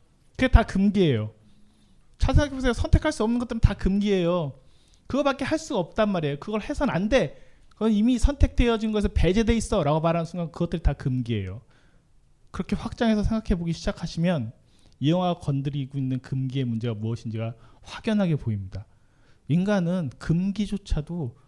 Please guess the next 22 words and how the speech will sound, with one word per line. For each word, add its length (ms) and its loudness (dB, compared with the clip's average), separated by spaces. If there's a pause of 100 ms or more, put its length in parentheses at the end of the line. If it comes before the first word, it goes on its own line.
금기가 540 -2
아닌 240 0
듯이 260 -8
선택할 500 2
수 160 -10
있다라는 460 -2
것이 260 -8
이 140 -6
영화의 340 -8 (220)
핵심적 420 -10
주장 320 -10
중에 200 -14
하나거든요. 500 -8 (1080)
선택할 400 6
수가 180 -2
있어야 220 -2
돼요. 80 -4
자유롭게. 680 2 (1040)
이것이 540 -2 (160)
똥인지 540 0
된장인지 760 -2 (460)
아까 320 -2